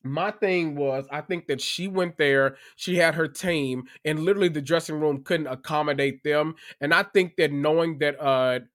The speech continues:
she asked for this one so that she could, you know, get her stuff together and so that she could host this show. Like, "Literally, you brought me here to host the show so I can get all this together." Uh, I feel like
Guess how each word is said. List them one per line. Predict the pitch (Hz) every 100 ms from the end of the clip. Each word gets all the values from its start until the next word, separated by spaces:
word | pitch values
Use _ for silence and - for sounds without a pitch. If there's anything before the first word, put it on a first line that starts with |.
| _
she | - - 160 143
asked | 170 196 -
for | 170
this | 139 156 147
one | 143 131 131 _
so | - - 185 202 208
that | 170 160
she | - 175
could, | - 156 139 156
you | 165
know, | 151 135
get | 135 156
her | 151 139
stuff | - 160 139
together | 135 139 131
and | 127
so | 165
that | 139
she | 160
could | 131
host | - 151 139 -
this | 135
show. | - 202 190 143 147 - _ _
Like, | 165 160
"Literally, | 190 190
you | 180
brought | 156 185 180
me | 170
here | 175
to | 160
host | 156 156 -
the | 131
show | 190 180 139 135 - _
so | 165
I | 160
can | 156
get | 165
all | 151
this | 147
together." | - 127 180 139 127 120 - _ _ _
Uh, | 175 180 180 180 170 - _ _ _ _
I | 214 233 269
feel | 269 - 214 170
like | 147 139 139 -